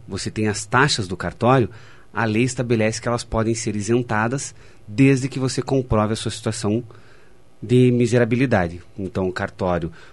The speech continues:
você entra em contato com o cartório, ele vai te apresentar quais são as documentações necessárias, quais são os custos necessários, e aí você apresenta a documentação dizendo que estou marginalizada, não tenho condições financeiras de fazer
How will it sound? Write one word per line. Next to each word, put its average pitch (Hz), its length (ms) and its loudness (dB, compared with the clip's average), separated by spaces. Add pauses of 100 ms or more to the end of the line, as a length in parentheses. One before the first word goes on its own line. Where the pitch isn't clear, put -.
você 90 300 -2
entra 107 180 0
em 127 40 -2
contato 123 340 0
com 139 100 0
o 131 40 2
cartório, 139 580 0
ele 117 140 -2
vai 98 140 -4
te - 80 -8
apresentar 92 460 -4
quais 127 160 -2
são 127 120 0
as 110 40 0
documentações 101 640 -2
necessárias, 120 640 0
quais 101 180 -6
são 98 100 -8
os 92 140 -12
custos 123 440 -6
necessários, 110 680 -2 (580)
e 165 80 4
aí 170 60 6
você 139 200 0
apresenta 135 380 0
a 131 40 -8
documentação 139 680 -2 (320)
dizendo 110 520 0
que 101 280 -2
estou 98 320 -4
marginalizada, 95 1000 -2
não 101 220 -2
tenho 101 380 -4
condições 87 420 -8
financeiras 87 560 -6
de 80 60 -16
fazer 95 460 -2